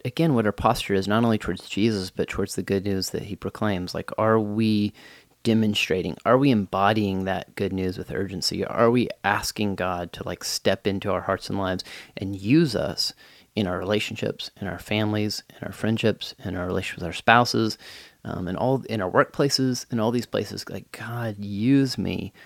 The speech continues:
to be an instrument of your kingdom in this space for your glory." Like, is that something that we are excited to participate in, that we, that we see as, like, vital, that we see that as,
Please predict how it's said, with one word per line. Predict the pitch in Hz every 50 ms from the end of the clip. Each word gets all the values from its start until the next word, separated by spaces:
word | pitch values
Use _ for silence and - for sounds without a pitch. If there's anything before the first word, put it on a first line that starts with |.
| - - _ _ _ _ -
to | - -
be | 104 98
an | 95 -
instrument | 104 113 107 - - 104 98 92 92
of | 87
your | 92 101
kingdom | - - - 92 92 95 95 87
in | 90 90 90
this | 92 -
space | - - - 90 85 82 -
for | - - 85
your | 87 87 95 92
glory." | - - - - - - - - - _ - - - - - _ _ _ _ -
Like, | 98 92 -
is | 82 101 110
that | - - 110 110 107 -
something | - - 117 107 - - 104 104 104 101
that | 98 98 - - -
we | - 107 107 101 98 101 _ _ _ _ _ _ _ _ _ _ _ _ _ _ _ _ _ _ -
are | 120 110
excited | - - - - 104 101 104 104 117 117 113 113 113 - _ _ _ _ _ _ _ _ _
to | - 123
participate | - - 98 92 117 113 - - 127 127 131
in, | 131 127 123 127 123 117 _ - - - _ _ _
that | - 92 - -
we, | 104 101 98 95 - - -
that | - - -
we | - 104 95
see | - - - 110 110 110
as, | 101 95 92 -
like, | - - - _ _ _ _ _
vital, | - - - 107 117 123 131 135 135 131 131 131 120 -
that | - 101 - -
we | 104 107
see | - - - - 117 117 117
that | 107 104 104 98 98 - -
as, | - 110 98 101 95 90 - -